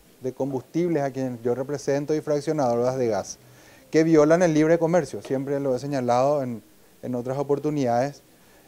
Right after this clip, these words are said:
Confianza con el señor Leite no tengo, confianza con el señor, eh, Cubas no tengo,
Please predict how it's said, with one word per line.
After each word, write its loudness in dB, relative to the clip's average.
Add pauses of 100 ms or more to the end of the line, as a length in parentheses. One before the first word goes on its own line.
(140)
Confianza 4
con 0
el -2
señor -2
Leite 0
no -6
tengo, -8
confianza 0
con -6
el -4
señor, -2 (800)
eh, -4
Cubas 0
no -4
tengo, -4